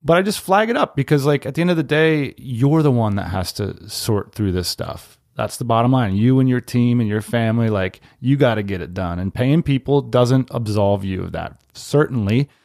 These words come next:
it does the opposite. It gives you a little bit more responsibility because now you've got a, a bigger burn,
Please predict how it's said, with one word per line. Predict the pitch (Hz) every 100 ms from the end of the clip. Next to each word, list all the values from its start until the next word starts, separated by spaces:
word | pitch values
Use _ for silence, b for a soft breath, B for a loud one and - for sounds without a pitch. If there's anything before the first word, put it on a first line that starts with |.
| _ -
it | 123
does | 120 120
the | 160
opposite. | 165 185 151 120
It | 110
gives | 117
you | 127
a |
little | 135 139
bit | 143
more | 139 117 123 143 147
responsibility | 127 - 95 92 - 92 92 92 98 101 _ _ _ _ -
because | 120 - 208 196 160
now | 131 131
you've | 151 131 120
got | 113 95 98
a, | 104
a | 95
bigger | 80 90 95
burn, | 98 - 101 120 170